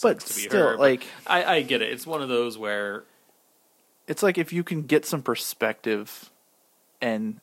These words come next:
Speaker 1: and maneuver, as opposed to just, like,
Speaker 2: Yeah.
Speaker 1: begrudgingly,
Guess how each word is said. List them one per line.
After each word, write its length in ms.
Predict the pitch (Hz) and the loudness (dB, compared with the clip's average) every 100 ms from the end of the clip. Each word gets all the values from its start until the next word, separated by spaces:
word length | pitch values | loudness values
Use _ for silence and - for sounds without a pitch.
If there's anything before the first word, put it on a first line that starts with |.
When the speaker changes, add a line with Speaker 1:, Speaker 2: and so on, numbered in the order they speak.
| - | -8
Speaker 1:
and 460 | 113 110 104 104 - - | -2 -2 -2 -6 -10 -16
maneuver, 760 | 143 117 110 107 107 104 90 - - _ | -6 -2 0 0 0 -2 -4 -6 -14 _
as 180 | - 131 | -2 0
opposed 340 | 131 135 127 | 2 4 4
to 80 | 127 | 2
just, 220 | 120 120 | -4 0
like, 300 | 117 104 98 - | 4 4 2 -4
Speaker 2:
Yeah. 160 | 127 | -4
Speaker 1:
begrudgingly, 920 | 120 - 113 110 117 107 104 104 107 | -2 2 2 2 0 0 2 0 -2